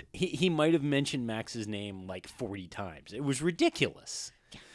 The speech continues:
Speaker 1: And he realized it at the end. He's like, "Well, you know, I'm sorry for just focusing on Max, but that's the big story." I'm like, "No, it was. It's not. You made it the big story, you <laughs> dummy."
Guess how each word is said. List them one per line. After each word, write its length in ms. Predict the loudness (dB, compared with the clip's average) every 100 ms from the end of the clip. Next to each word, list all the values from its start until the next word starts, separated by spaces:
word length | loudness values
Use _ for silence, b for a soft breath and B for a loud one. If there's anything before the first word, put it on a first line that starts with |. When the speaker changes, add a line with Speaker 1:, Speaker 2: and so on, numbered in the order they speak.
| B 0
Speaker 1:
And 140 | 0
he 260 | 4 6 6
realized 540 | 6 8 10 10 8
it 60 | 0
at 60 |
the 120 | 4 4
end. 100 | 4
He's 140 | 4
like, 200 | 4 4
"Well, 180 | 4 4
you 100 | 4
know, 100 | 2
I'm 80 | 2
sorry 280 | 4 6 6
for 120 | 2
just 200 | -4 0
focusing 400 | 4 2 2 -2
on 140 | -2 -2
Max, 240 | -4 -4
but 120 | -4
that's 180 | -4 -2
the 80 | -4
big 140 | -4
story." 240 | 0 2 2
I'm 100 | 2
like, 140 | 0 B B -2
"No, 300 | 10 12 12
it 80 | 10
was. 200 | 6 6
It's 220 | 0 6
not. 220 | 6 10
You 180 | 8 10
made 240 | 10 10
it 80 | 10
the 80 | 8
big 220 | 8 4
story, 400 | 6 8 10 10
you 120 | 8 0
<laughs> 540 | -2 -10 -10 -20 _
dummy." 140 | -6